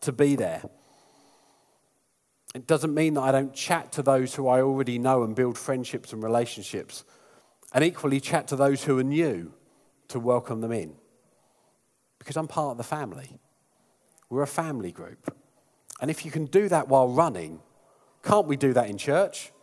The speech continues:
That's what we've got to be like. That's what the, the, the values that we've got to,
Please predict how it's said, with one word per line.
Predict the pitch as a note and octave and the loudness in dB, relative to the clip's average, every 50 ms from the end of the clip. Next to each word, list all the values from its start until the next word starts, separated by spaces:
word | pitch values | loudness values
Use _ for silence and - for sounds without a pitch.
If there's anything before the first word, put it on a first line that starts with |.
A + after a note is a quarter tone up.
| _ _ _ _ _ _ - - - _ - | _ _ _ _ _ _ -20 -20 -4 _ 4
That's | G3 A3 A#3 - - - | 6 6 6 4 0 2
what | D3+ D#3 C#3 | 2 2 4
we've | C3+ C3+ B2+ | 2 0 2
got | - D#3 D3+ | 4 4 4
to | C#3+ C3+ | 4 4
be | A#2 C3 B2 | 2 2 4
like. | C3 D3+ E3 D3 B2+ B2+ - | 6 8 8 6 6 2 2
That's | - F3 G#3 G#3+ - - - | 4 4 4 4 2 -2 -2
what | F#3 F3 F3 D#3+ | 0 0 2 4
the, | D3+ D#3 D3+ D3+ - - - - - | 6 4 4 4 2 -6 -10 0 2
the, | D#3+ D3+ A#2+ - - - | 4 4 2 2 0 2
the | E3 | 2
values | D3+ C3+ E3+ F#3 G#3 G#3 G3+ F#3 D#3+ D3+ C#3+ - | 4 6 6 6 6 6 4 4 2 0 0 0
that | - D3 | -2 -2
we've | C3 C3 C#3+ C3+ A2 - | 0 0 0 -2 0 2
got | F3 F#3 E3+ - - - | 4 4 4 2 -2 -4
to, | - D3 C3 | 0 0 0